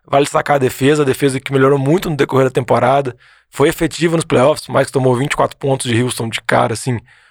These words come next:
muitos por jogadas fortuitas, por erros nos times especialistas, contra a Tennessee, conseguiu parar o Derrick Henry na medida do possível,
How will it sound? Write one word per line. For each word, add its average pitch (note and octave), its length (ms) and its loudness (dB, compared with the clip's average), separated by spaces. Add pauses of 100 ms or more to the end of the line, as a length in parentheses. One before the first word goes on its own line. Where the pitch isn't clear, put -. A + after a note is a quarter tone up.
muitos F3+ 220 0
por G#3+ 120 -2
jogadas E3 300 2
fortuitas, D#3+ 680 0
por C#3+ 180 0
erros D3 180 2
nos B2+ 100 -8
times C3+ 160 -8
especialistas, - 720 -2 (340)
contra D#3+ 220 0
a - 20 -8
Tennessee, D3 520 0 (260)
conseguiu D3 320 0
parar D#3 220 0
o C#3+ 60 -2
Derrick C3 260 -2
Henry C3 140 2
na B2+ 100 2
medida C3 240 -2
do C3 120 -8
possível, D#3 540 -2